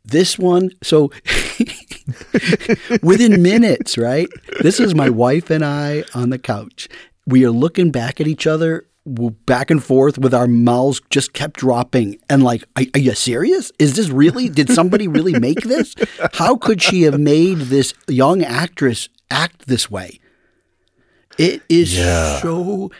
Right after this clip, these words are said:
Speaker 1: it was so disturbing. Um, and, and only because,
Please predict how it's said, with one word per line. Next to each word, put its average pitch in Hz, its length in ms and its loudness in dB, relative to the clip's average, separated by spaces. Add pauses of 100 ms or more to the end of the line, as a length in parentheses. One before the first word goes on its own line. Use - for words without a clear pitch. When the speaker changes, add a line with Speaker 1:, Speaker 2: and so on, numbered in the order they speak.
(180)
Speaker 1:
it 160 160 2
was 156 180 0
so 156 320 0
disturbing. 156 960 0 (520)
Um, 123 400 -2
and, 220 280 4
and 208 160 0
only 330 200 2
because, 202 440 -2